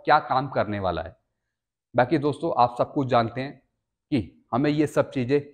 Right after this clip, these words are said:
कब मिलेंगी, अभी भी यहाँ पे क्वेश्चन मार्क है। बाकी देखेंगे दोस्तों, अगले पाँच साल के लिए फिर से इस सरकार को नियुक्त किया है,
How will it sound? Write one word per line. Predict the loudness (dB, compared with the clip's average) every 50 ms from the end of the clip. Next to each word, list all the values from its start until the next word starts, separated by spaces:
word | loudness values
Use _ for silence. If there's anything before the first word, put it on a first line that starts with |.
| _ 4 6
कब | 6 6 6
मिलेंगी, | 4 2 2 2 0 -2 -4 -8 -10 -14 _ _ _ _ 0 0
अभी | 2 2 2 2
भी | 2 2
यहाँ | 0 0 0
पे | -2 -4
क्वेश्चन | -6 -6 -6 -6 -4 -6 -4
मार्क | -2 -2 -2 -4 -4 -12
है। | -18 -20 _ _ _ _ _ _ _ _ _ _ _ _ _ _ 0 0
बाकी | 0 2 2 0
देखेंगे | 0 0 2 2 2 2 2 2
दोस्तों, | 2 0 0 0 -2 -6 -6 -6 -12 -20 _ _ _ _ _ _ _ _ _ _ _ _ _ _ -2
अगले | 0 0 0 0 0
पाँच | 2 2 2 2 2
साल | 2 0 0 0
के | 0 -4 -4
लिए | -4 -4 -8 -10 -14 _ _ _ _ _ _ _ -2
फिर | -2 -2
से | 0 0 0 0
इस | 0 0 -2
सरकार | -6 -4 2 2 2 2 2
को | 0 -2 -2
नियुक्त | 0 -2 -2 -4 -6 -12
किया | _ -4 0 0 2 0
है, | 0